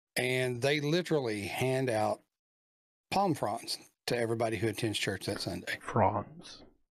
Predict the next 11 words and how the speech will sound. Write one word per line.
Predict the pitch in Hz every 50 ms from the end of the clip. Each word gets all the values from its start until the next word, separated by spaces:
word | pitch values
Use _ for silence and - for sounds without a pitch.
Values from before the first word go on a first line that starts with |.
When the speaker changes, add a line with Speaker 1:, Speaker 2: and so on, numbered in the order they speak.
| _ _ _ -
Speaker 1:
And | 147 147 143
it | 143 143 139 135
just, | 127 156 165 170 160 - - - 330 - _ _ _ _ _ _ _ _ _ _ _ _ _ -
to | - 156
me, | 151 165 175 185 175 147
is | 135 -
so | - - 151 165 180
very | 165 160 156 156 151 147 139 123 107 - - _ _ _ _ _ _ _ _ _ _ _ _ _ _ _ _ - - - _ _ _ _ _ _ _ - -
uplifting | 147 147 - 151 165 156 - 170 147 147 143
and | 113 117 113
cool | - 139 139 139 135 135 131 117